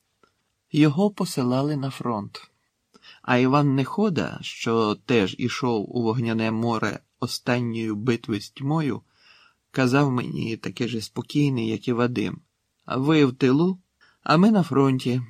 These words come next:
будемо робити одне спільне діло». Примітка. Нехода Іван Іванович, тисяча дев'ятсот десятий,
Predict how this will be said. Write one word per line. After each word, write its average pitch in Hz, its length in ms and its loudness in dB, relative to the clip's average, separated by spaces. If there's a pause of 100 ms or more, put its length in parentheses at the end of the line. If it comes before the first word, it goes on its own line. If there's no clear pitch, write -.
(120)
будемо 123 420 2
робити 139 440 0
одне 107 580 -2 (100)
спільне 110 580 -2
діло». 95 500 -2 (440)
Примітка. 135 600 -8 (460)
Нехода 143 640 0
Іван 117 400 -2
Іванович, 98 720 -6 (380)
тисяча 123 360 -4
дев'ятсот 110 460 -4
десятий, 117 640 -8